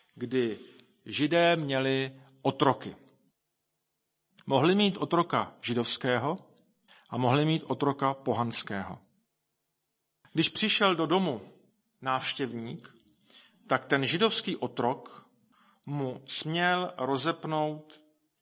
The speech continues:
sandál. A ten otrok, ten pohanský pes,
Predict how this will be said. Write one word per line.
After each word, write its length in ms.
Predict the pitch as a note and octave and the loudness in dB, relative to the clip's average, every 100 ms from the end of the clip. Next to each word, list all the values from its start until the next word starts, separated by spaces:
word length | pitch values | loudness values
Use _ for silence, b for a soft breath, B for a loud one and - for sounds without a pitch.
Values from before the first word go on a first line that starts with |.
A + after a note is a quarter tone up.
| - | -8
sandál. 720 | - C#3+ C3 G#2+ G2+ - - _ _ _ _ _ _ _ _ | -2 0 -2 -6 -6 -12 -20 _ _ _ _ _ _ _ _
A 80 | A2 | -10
ten 220 | - - - | -4 -2 -2
otrok, 580 | E3 F3+ F3+ - - - | -4 0 -2 -2 -8 -4
ten 180 | D#3 | -4
pohanský 680 | D3+ - D#3 E3+ F3 - C3+ | -4 -2 0 0 -2 -8 -14
pes, 640 | A#2+ A#2+ A#2+ F3+ - - | -4 0 0 0 -6 -8